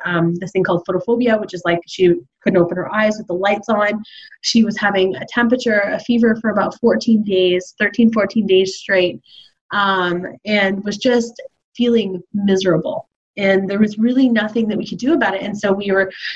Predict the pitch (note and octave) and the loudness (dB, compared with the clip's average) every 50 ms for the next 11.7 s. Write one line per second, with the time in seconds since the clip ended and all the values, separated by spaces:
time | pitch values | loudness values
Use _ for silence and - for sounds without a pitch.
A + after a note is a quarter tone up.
0 | - - - _ _ - G#3 F#3+ F#3+ F#3 F#3 F#3+ - - C#4 C#4 C#4 C4+ D4+ C#4 | -12 -16 -20 _ _ -4 -2 0 0 -2 -2 -4 -6 -2 0 0 0 2 2 0
1 | B3 A3+ A#3 G3+ F#3+ - G#3 G3 - G3 F#3 F3+ F3+ F3+ - - - C4 C4+ C#4 | 0 0 0 -2 -4 -4 -8 -6 -2 0 0 0 0 -2 -6 -4 -2 0 0 0
2 | C4 - C4+ B3 A#3+ G#3+ - - F#3+ - G#3 F#3 F#3 F#3+ F3+ F#3 - G3 F#3+ - | 0 2 2 2 2 0 -2 -4 -6 -6 -4 -2 0 0 0 0 -2 -2 -4 -4
3 | - - - F#3+ F#3 F#3 F#3 F#3+ F#3 F3+ F3+ - G#3+ F#3+ F#3+ F#3+ - G3+ G3+ G3+ | -4 -2 0 0 0 0 0 0 0 0 0 0 0 -2 -2 -2 -2 -4 -2 0
4 | G3 F#3 F#3 F3 F3+ F3 - F3+ - - F#3 F#3 - - F#3 F3+ F3+ F3 - - | 0 2 2 2 0 -2 -4 -8 -6 -6 -6 -6 -4 -2 0 0 0 -2 -4 -10
5 | - - - - _ _ - F#3+ F3+ F3 F3 E3+ E3+ F3 F3 F#3 - _ _ _ | -14 -14 -14 -16 _ _ -4 -2 0 0 2 2 0 0 -2 -4 -8 _ _ _
6 | - F#3+ F3+ A3 A3+ A3 G#3 - G#3 G3+ G#3+ G#3+ G#3+ G3+ G3 F#3+ F#3+ - - A3+ | -16 -2 2 4 4 4 2 0 -2 -2 0 0 0 0 0 -2 -2 -2 -2 2
7 | A3 A#3 B3 A#3 A#3 - - F#3 G3+ - - G3 F#3 F3+ - F#3 F3+ F3 E3+ E3 | 4 4 4 2 2 0 0 -2 -2 -4 -4 -6 -6 -4 -2 0 0 0 0 0
8 | E3 D#3 - - - F#3 - - - - G#3+ G#3 G#3 G#3 G#3 G#3 - G3 F#3 F3 | -2 -2 -4 -6 -6 -6 -8 -8 -2 0 0 2 2 2 0 0 -2 -2 -2 -2
9 | E3 D#3+ - E3+ F3 - C5+ - - - - - - _ _ - A3+ A3+ A3 A3+ | -2 -2 -2 -2 -2 -2 -4 -4 -8 -16 -18 -20 -20 _ _ -4 0 0 2 2
10 | A3+ A3+ B3+ C#4 B3+ A3+ G#3 G3 G3+ G#3 G3+ - - - G#3 G3 F#3+ F3 F3 F3 | 2 2 2 2 0 -2 -2 -4 -4 -4 -6 -6 -4 -2 -2 0 2 0 2 2
11 | F3+ F3 F3 F#3 F3+ - F3+ F3+ F3+ - - F3 F3 | 2 0 0 0 -2 -2 0 0 0 0 -2 -4 -4